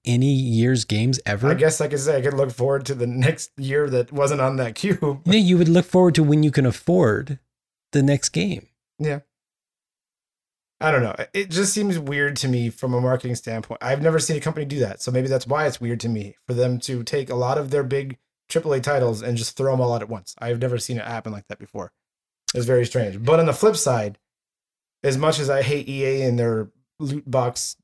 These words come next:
Speaker 2: craziness and
Speaker 1: Mm-hmm.
Speaker 2: stupidness, what Activision did this week was, wow,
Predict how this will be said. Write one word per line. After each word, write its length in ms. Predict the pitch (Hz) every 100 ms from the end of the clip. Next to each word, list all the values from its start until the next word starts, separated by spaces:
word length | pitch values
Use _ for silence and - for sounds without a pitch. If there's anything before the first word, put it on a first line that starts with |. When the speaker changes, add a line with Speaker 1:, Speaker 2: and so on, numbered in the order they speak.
| _ _ - 131 120
Speaker 2:
craziness 600 | - 147 131 123 120 104
and 80 | 92
Speaker 1:
Mm-hmm. 120 | 123 170 _
Speaker 2:
stupidness, 720 | - - 151 139 120 113 104 - _ _ _ _ _ _
what 200 | 143 147
Activision 520 | 151 160 139 135 127
did 140 | 127 123
this 220 | 120 -
week 200 | 120 117
was, 460 | 117 110 98 - - _ _ _ _ 139
wow, 720 | 113 120 131 135 120 104 95